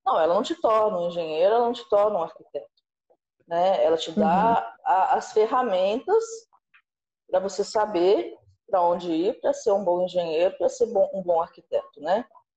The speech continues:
Speaker 1: E,
Speaker 2: Exatamente.
Speaker 1: e não é esperar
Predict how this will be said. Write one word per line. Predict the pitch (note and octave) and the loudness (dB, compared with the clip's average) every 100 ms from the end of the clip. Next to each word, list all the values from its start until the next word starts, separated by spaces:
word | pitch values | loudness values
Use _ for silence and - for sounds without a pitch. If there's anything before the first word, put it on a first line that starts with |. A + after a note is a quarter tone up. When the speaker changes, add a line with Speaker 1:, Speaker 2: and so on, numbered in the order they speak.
| _ _ _ _ _ - | _ _ _ _ _ -2
Speaker 1:
E, | E3 B3+ F3+ E3+ | 0 4 4 4
Speaker 2:
Exatamente. | E3 D#3+ B3 A#3+ - - _ | 4 4 2 0 -6 -18 _
Speaker 1:
e | F#3 | -2
não | F#3+ G3 | 2 2
é | G3+ A#3+ | 4 2
esperar | - - - D4 D4 C4+ D#3+ D3 - | -2 -4 2 4 4 4 2 0 -4